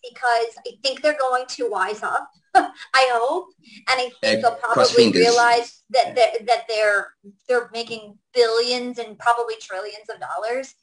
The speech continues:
Speaker 1: and that, uh, that's gonna just disappear October first. That they're gonna shut that button off and it's gonna go away. Um, so I'm keeping my OnlyFans. I'm just gonna keep it safe for work.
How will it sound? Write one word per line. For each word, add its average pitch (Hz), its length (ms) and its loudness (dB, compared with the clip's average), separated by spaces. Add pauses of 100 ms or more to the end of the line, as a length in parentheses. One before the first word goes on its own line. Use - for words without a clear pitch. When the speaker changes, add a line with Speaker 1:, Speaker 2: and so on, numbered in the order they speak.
(360)
Speaker 1:
and 220 120 -4
that, 208 100 -8 (300)
uh, 214 60 0 (340)
that's 208 200 -6
gonna 208 200 -2
just 208 200 -16
disappear 202 760 -12 (140)
October 208 440 -2
first. 196 480 -12
That 214 120 -8 (120)
they're 214 100 -8
gonna 196 220 -6
shut 196 240 -10
that 190 160 -4
button 190 260 -8
off 220 220 -2 (100)
and 185 200 -6
it's 190 120 -20
gonna 180 220 -8
go 175 160 -6
away. 180 320 -10 (460)
Um, 196 260 0
so 262 200 -2
I'm 233 80 -14
keeping 240 440 -8
my 254 120 0
OnlyFans. 254 540 -4
I'm 202 120 -12
just 196 160 -16
gonna 190 160 -12
keep 190 200 -16
it 180 120 -18
safe 196 240 -12
for 185 180 -10
work. 226 280 -4